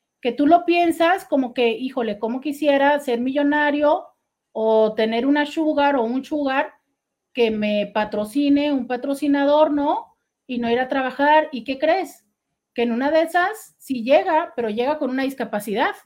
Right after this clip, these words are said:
Y entonces la discapacidad es lo que no te permite ir a trabajar.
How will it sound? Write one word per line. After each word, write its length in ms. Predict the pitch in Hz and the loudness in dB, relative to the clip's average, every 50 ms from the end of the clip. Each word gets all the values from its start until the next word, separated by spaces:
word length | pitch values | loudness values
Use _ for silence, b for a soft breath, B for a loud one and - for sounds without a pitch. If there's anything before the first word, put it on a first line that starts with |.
| _ _ _ _ _ _ _ _ _ _ _ _ _ _ - | _ _ _ _ _ _ _ _ _ _ _ _ _ _ -4
Y 80 | 240 | -2
entonces 640 | 233 240 233 262 269 - 277 262 233 233 - - _ _ - | -2 0 0 0 0 2 2 0 0 -2 -4 -10 _ _ 0
la 260 | 220 214 214 214 214 | 2 4 4 4 4
discapacidad 1080 | 226 247 233 226 - - 220 214 - 226 226 220 - 233 214 214 214 220 269 349 381 - - | 2 0 -4 -4 -4 -2 -2 -2 -2 -4 -6 -4 -4 -4 -2 0 2 2 2 2 0 0 -2
es 140 | 247 240 | -2 0
lo 140 | 247 294 294 | 0 -2 -2
que 100 | 311 269 | -4 -4
no 160 | 226 220 214 | -4 -4 -4
te 100 | 214 294 | -4 -4
permite 460 | 285 - 269 220 208 262 339 349 - 330 | -2 -2 -2 -2 -2 -2 -2 -2 -2 -2
ir 100 | 294 240 | -2 -2
a 80 | 214 | -2
trabajar. 540 | 214 202 180 175 175 - - 190 156 - _ | -4 -4 -6 -6 -6 -8 -12 -14 -14 -14 _